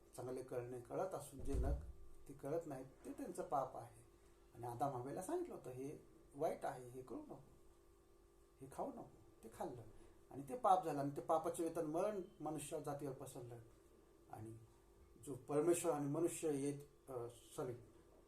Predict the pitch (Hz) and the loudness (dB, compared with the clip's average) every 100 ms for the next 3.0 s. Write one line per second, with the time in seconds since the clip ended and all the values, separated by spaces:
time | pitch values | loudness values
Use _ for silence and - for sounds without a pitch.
0 | - - - - - - 143 151 160 151 | -20 -20 -20 -20 -20 -10 -2 2 6 6
1 | 143 151 151 147 151 147 147 143 139 131 | 6 2 0 -2 0 2 2 2 -2 0
2 | 135 156 147 - 127 135 151 143 139 123 | 0 0 -2 -4 -4 -2 -2 -2 -4 -8